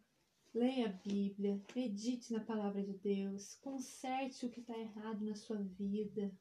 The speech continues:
creia no Senhor Jesus. O Senhor Jesus é o sumo sacerdote que está intercedendo por você lá no céu,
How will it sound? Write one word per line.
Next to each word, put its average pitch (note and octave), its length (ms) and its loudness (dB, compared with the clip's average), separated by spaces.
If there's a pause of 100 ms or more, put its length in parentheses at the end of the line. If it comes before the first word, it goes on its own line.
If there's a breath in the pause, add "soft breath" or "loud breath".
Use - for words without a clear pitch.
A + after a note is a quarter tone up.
(500 soft breath)
creia C4 480 8
no B3 120 2
Senhor A#3 520 2
Jesus. A3+ 680 0
O A#3 60 -10
Senhor A#3+ 300 4
Jesus A#3+ 600 2
é B3 80 6
o B3 240 4 (340 soft breath)
sumo D#4 500 0
sacerdote A#3+ 760 0
que - 80 -20
está - 140 -4
intercedendo A#3 960 2
por A#3+ 180 2
você A3 380 -4
lá A3 100 2
no G#3+ 100 0
céu, G#3 680 -4